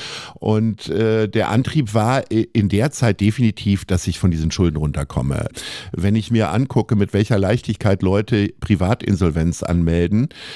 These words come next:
dann irritiert mich das immer. Das ist ihr gutes Recht, diese gesetzlichen Rahmenbedingungen gibt es heutzutage,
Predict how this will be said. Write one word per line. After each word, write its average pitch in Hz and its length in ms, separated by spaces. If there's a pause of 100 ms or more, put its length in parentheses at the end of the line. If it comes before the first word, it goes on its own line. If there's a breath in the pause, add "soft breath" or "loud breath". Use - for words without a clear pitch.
(160 loud breath)
dann 98 200
irritiert 120 520
mich 107 100
das 82 220
immer. 76 260
Das 98 180
ist 123 140
ihr 127 80
gutes 104 380
Recht, 123 240
diese 98 180
gesetzlichen 98 640
Rahmenbedingungen 95 640
gibt - 220
es 143 120
heutzutage, 117 720